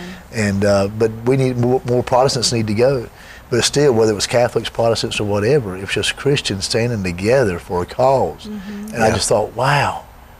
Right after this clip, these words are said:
Speaker 1: we got to be here." And so I think we went the next year, maybe twenty. But,
Speaker 3: Yeah.
Speaker 1: um, but there was a gentleman on the Royal Home Board after I went that first year, Moses King, who's now passed away, uh, who's given a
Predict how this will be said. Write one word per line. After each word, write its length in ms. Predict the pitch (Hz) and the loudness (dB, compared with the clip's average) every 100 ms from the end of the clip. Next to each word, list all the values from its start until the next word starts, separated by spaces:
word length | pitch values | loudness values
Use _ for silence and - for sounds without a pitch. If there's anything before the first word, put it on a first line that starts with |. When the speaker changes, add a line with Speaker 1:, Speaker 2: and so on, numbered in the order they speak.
| - | -12
Speaker 1:
we 140 | 110 107 | -4 0
got 180 | 104 | 0
to 60 | 101 | 0
be 160 | 104 95 | -2 -4
here." 260 | 90 - - - - - - - | -6 -12 -20 -20 -20 -20 -20 -8
And 160 | 110 | 0
so 340 | - 113 107 107 | 4 4 6 4
I 60 | |
think 220 | 107 127 110 | 4 2 2
we 80 | |
went 140 | 113 107 | 0 2
the 80 | 113 | 0
next 160 | 113 - | 2 2
year, 180 | 113 | 2
maybe 320 | 107 107 107 107 | 2 2 2 0
twenty. 520 | - 135 120 104 101 - - - - - | 0 0 0 -2 -8 -18 -20 -20 -20 -4
But, 240 | 113 104 110 | 0 2 2
Speaker 3:
Yeah. 80 | 107 | 2
Speaker 1:
um, 220 | 104 101 - - - - | 2 -4 -10 -16 -16 -4
but 120 | 131 139 | 2 4
there 100 | 165 | 6
was 120 | 135 | 4
a 60 | |
gentleman 360 | 117 143 147 135 | 2 4 4 4
on 100 | 123 | 4
the 80 | 113 | 4
Royal 280 | 123 135 123 | 4 4 4
Home 220 | 135 120 | 2 2
Board 400 | 123 110 95 98 107 - - - | 2 2 2 0 -6 -14 -20 -8
after 240 | 110 107 117 | -2 2 4
I 20 | |
went 160 | 120 | 4
that 140 | 113 98 | 2 2
first 400 | 131 123 - - | 2 2 2 0
year, 320 | 92 95 107 110 | 0 -2 -4 -2
Moses 380 | 110 110 123 120 | 2 2 2 -2
King, 340 | - 104 95 101 - - | -4 -4 -6 -14 -20 -6
who's 180 | 110 95 | -4 -2
now 180 | 107 104 | -2 -2
passed 360 | 117 110 - | 0 0 -2
away, 380 | 120 104 90 90 - - - - - - | -2 -2 -2 -2 -10 -20 -20 -20 -20 -4
uh, 200 | 110 101 | -2 0
who's 180 | 110 95 | 0 0
given 220 | 117 | 0
a 40 | 107 | 2